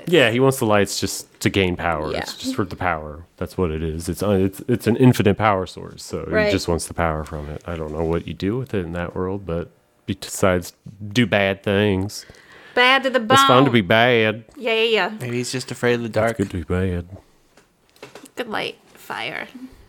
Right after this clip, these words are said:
Speaker 2: Just burn the forest down.
Speaker 3: No, that's where the Minish live.
Speaker 1: So, um, he thanks you, and he decides to go along with you because he knows your mission, and he knows that he's the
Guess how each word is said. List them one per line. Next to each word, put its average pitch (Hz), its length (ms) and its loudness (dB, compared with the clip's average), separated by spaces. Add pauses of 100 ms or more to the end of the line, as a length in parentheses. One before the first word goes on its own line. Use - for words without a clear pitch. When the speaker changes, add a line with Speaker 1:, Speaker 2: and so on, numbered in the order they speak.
(680)
Speaker 2:
Just - 200 -16
burn - 160 -12
the 202 80 -16
forest - 520 -20
down. - 600 -16
Speaker 3:
No, 165 220 -6
that's 147 240 -10
where 160 80 -8
the 160 80 -8
Minish 170 440 -10
live. - 300 -16 (300)
Speaker 1:
So, 147 500 8
um, 131 480 8 (160)
he 160 80 2
thanks 143 400 6
you, 131 240 10
and 120 80 8
he 117 80 8
decides 113 500 4
to 104 80 -4
go 110 140 6
along 101 280 6
with 101 120 -2
you 101 100 6
because 101 280 2
he 95 100 4
knows 95 260 4
your 95 100 2
mission, 95 420 2
and 95 80 -2
he 90 80 -2
knows 87 220 0
that 90 120 2
he's 85 380 -4 (140)
the 101 300 -2